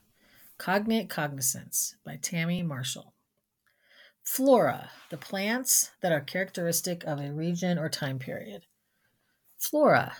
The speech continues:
the Spanish cognate of the same meaning.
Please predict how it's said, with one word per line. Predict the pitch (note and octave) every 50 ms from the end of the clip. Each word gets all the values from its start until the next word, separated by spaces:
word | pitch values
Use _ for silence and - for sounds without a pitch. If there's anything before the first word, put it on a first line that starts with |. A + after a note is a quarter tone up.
| - _ _ _
the | - E3
Spanish | - - - C#3 C#3+ D3+ E3 -
cognate | - - A3+ G#3+ G3+ F3+ D#3+ C#3+ C3 C3 C3 - - -
of | C#3+ C#3
the | D#3+ D3+
same | - - - B2+ B2+ C3+ C#3+ D#3+
meaning. | F#3 A3 A3+ F3 B2+ A#2+ - -